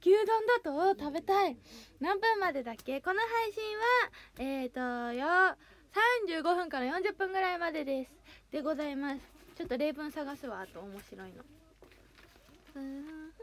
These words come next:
なんかないかな。いつも誕生日は、びっくりさせた。うーん。彼は、あー。え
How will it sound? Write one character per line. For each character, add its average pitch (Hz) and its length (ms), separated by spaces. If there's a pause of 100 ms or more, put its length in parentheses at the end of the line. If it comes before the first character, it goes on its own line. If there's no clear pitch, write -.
(1160)
な 302 140
ん 285 40
か 254 140
な 269 160
い 262 60
か 240 120
な。 240 520
い 339 200
つ 302 140
も 262 220
誕 262 340
生 269 260
日 220 160
は、 226 200 (1040)
び 254 80
っ - 40 (160)
く 415 140
り 370 160
さ 240 160
せ 247 160
た。 - 240 (260)
う - 40
ー - 20
ん。 107 320 (2000)
彼 311 360
は、 277 300 (200)
あ 220 1300 (2000)
ー。 - 0
え 320 1120